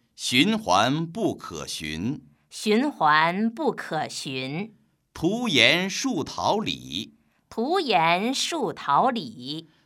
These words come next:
Speaker 1: 此木岂无因？
Speaker 2: 此木岂无因？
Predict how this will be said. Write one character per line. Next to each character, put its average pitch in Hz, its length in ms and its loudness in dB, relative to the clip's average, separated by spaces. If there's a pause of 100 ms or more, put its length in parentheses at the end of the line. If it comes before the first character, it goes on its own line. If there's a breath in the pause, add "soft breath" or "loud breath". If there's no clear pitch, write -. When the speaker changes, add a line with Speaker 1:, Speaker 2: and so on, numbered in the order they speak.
Speaker 1:
此 113 380 0
木 123 420 2
岂 90 480 0
无 104 360 -2
因？ 180 460 -2 (280)
Speaker 2:
此 185 380 -2
木 185 480 -2
岂 151 480 -6
无 165 380 -4
因？ 262 420 -2